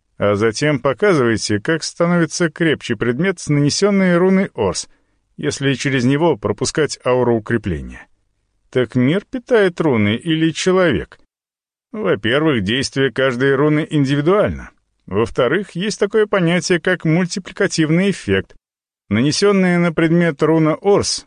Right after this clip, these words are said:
будучи пробуждённой, так сказать, в пассивном режиме,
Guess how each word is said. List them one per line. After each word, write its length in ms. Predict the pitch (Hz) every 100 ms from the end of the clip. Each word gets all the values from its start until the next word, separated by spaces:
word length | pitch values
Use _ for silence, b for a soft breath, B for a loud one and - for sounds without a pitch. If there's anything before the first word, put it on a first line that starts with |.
| _ -
будучи 400 | 156 151 - 147
пробуждённой, 840 | - 160 165 151 160 151 143 139
так 200 | 156 143
сказать, 480 | - 147 139 139 -
в 100 | _
пассивном 600 | 180 156 - 135 120 120
режиме, 500 | 139 156 214 147